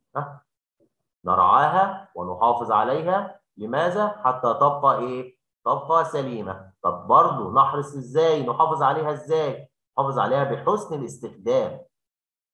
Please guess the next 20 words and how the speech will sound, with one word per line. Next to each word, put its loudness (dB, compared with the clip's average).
حسن -2
استخدام. -8
عدم 0
الإهمال. -8
الصيانة 2
الدائمة. -4
إن -4
أنت 0
تعامل 2
المال 0
العام 0
ده -4
كأنه -6
مال -2
الشخص. -12
أشياءك 0
الخاصة 0
أنت -6
بتحافظ 0
عليها. -10